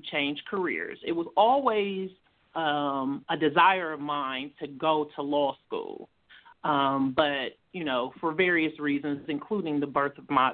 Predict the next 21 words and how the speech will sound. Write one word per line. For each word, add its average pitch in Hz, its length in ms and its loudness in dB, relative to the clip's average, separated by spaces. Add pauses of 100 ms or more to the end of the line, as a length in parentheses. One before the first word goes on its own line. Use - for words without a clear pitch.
beautiful 139 420 -2
daughter 143 400 4
when 127 140 0
I 131 60 2
was 135 140 -8 (100)
twenty-one, 175 560 4
I 175 80 6
decided 175 480 2
not 160 220 0
to 165 60 -6
go 151 380 4 (220)
immediately 147 480 4
into 175 180 0
law 156 320 4
school. 175 220 -2
But 190 140 -2
in 196 80 -2
my 233 120 4
mind, 208 260 4
I'm 226 120 -2
thinking 202 280 -4